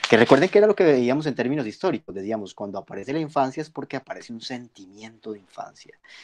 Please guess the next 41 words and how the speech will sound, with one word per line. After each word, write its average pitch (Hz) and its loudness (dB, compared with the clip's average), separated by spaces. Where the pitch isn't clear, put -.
y 123 -2
el 113 -2
sentimiento 127 -4
de 170 -2
infancia 160 -4
se 151 -6
traduce 104 -6
en 120 -6
unas 123 -8
prácticas - -6
de 98 -10
cuidado 104 0
sobre 80 -12
el 78 -12
niño. 67 -18
Y 117 -2
lo 113 6
que - 4
está 127 4
diciendo 160 4
Postman 160 0
hoy 147 -2
es, 131 -2
parece 123 0
que 147 -4
ese 143 -4
sentimiento 117 -4
de 135 -2
la 120 -2
infancia 113 -6
ya 123 -4
no 131 -4
está, 113 -2
y 110 0
entonces 117 -2
ya 147 4
no 151 0
estamos 151 -2
cuidando 147 -2
al 170 -2
niño 151 0